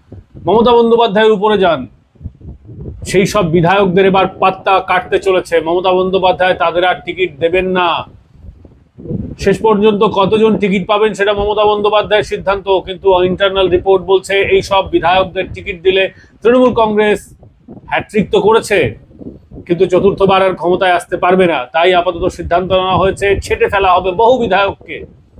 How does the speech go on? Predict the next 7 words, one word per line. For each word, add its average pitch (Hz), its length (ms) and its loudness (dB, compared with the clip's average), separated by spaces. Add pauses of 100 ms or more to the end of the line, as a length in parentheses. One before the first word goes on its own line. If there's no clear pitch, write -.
(1400)
এবং 226 180 4 (500)
নেপোকিটদের, 214 880 2 (400)
নেপোকিট, 226 520 0 (100)
আবারও 226 260 2
বলছি, 208 280 0
নেপোকিটদের 214 880 2 (420)
সুযোগ 208 240 2